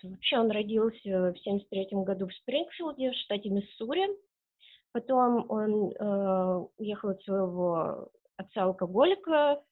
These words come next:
социально изолировался, э, в детстве жил в Канзасе. Его мать была занята работой,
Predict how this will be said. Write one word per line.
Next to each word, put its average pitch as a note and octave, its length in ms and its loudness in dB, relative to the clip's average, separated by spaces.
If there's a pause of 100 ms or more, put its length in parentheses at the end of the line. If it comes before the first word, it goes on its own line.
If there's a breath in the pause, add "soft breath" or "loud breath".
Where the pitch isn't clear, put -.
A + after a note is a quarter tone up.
(760)
социально A3 520 2
изолировался, G3 1200 -2 (220)
э, G3+ 60 -8
в F#3+ 380 2
детстве G3+ 920 0
жил F#3 240 -2
в F#3 80 -12
Канзасе. B3+ 800 -2 (720)
Его A#3+ 180 2
мать G3+ 340 2
была E3+ 260 -4
занята E3 680 -4
работой, A#3 720 -4